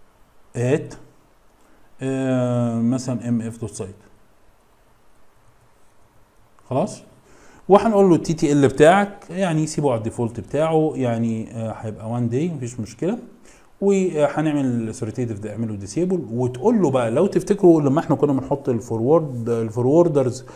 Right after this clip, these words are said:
في ال-، لما بتيجي تعمل ال دي ان اس وتظبطه في السيتنج بتاعه في مايكروسوفت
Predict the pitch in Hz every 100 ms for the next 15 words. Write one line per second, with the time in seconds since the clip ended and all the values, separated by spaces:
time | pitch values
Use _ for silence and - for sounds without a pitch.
0 | - - - 127 127 117 113 110 104 104
1 | 104 95 101 101 107 110 107 147 139 120
2 | 131 113 104 110 135 113 131 135 117 -
3 | 101 113 143 123 101 - 127 117 101 123
4 | 117 117 117 123 127 208